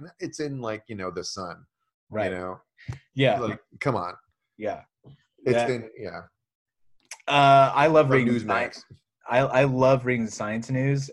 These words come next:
Speaker 2: and unfortunately, that's where so much misinformation comes in, especially if it's, like, in, uh, the Daily Mail or the
Speaker 1: Yeah. Also, if a news article says, uh, if it says in the headline, "Breaking," then it's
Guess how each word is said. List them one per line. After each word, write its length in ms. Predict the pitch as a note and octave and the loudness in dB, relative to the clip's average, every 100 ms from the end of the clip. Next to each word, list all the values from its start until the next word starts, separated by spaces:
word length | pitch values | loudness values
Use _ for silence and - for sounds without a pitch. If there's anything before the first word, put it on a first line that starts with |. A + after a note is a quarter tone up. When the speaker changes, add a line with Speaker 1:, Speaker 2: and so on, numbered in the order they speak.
| G#2+ | -6
Speaker 2:
and 260 | G#2+ G#2 G#2 | -6 -6 -14
unfortunately, 460 | G#2 A2 G#2+ G#2+ F#2 | -12 -10 -10 -8 -6
that's 220 | F#2+ - | -8 -8
where 260 | G#2 F#2+ F#2 _ _ _ _ _ _ _ _ | -8 -8 -8 _ _ _ _ _ _ _ _
so 180 | C3+ F3 | -8 -6
much 200 | D3 C3 | -6 -6
misinformation 720 | B2+ B2+ B2 A#2 G#2+ A2 A#2 | -6 -6 -6 -6 -6 -6 -8
comes 260 | G#2 G2+ F2+ | -10 -12 -10
in, 160 | F#2+ F2+ | -10 -10
especially 460 | - A2 - G#2 | -6 -6 -4 -6
if 120 | F#2 F#2+ | -6 -10
it's, 200 | E2+ - | -14 -8
like, 260 | F#2 E2+ _ | -8 -8 _
in, 260 | G2+ F#2 | -14 -12
uh, 320 | F2 E2+ E2+ D#2+ E2 | -10 -10 -12 -14 -16
the 60 | F2 | -14
Daily 300 | F2 F2 E2 | -10 -12 -12
Mail 240 | E2 E2 | -12 -12
or 160 | E2 D#2+ | -12 -12
the 100 | G2 | 0
Speaker 1:
Yeah. 220 | C3+ B2 | 2 4
Also, 360 | E3+ F3 E3 - | 2 2 2 2
if 180 | C#3 D3 | 2 2
a 280 | C3 B2+ B2+ | 2 2 0
news 180 | C#3+ D#3 | -2 2
article 320 | D#3+ E3 D#3 | 2 2 -2
says, 400 | - C3 A#2 G#2+ - | 2 2 2 -2 -10
uh, 680 | - B2+ B2 A2+ G#2 G#2 - | -6 -4 0 0 0 -2 -4
if 100 | A2+ | -6
it 100 | A#2 | -2
says 220 | D3 C3 | 0 -2
in 180 | - C#3 | 0 -2
the 80 | B2+ | 0
headline, 500 | A#2+ B2 C3 C#3 C3 | 0 2 0 0 -2
"Breaking," 640 | D#4+ E4 D4 G3+ C#3+ G2+ F#2 | 2 4 4 2 2 -2 -8
then 180 | G#2+ A#2 | -6 -6
it's 120 | A2+ | -4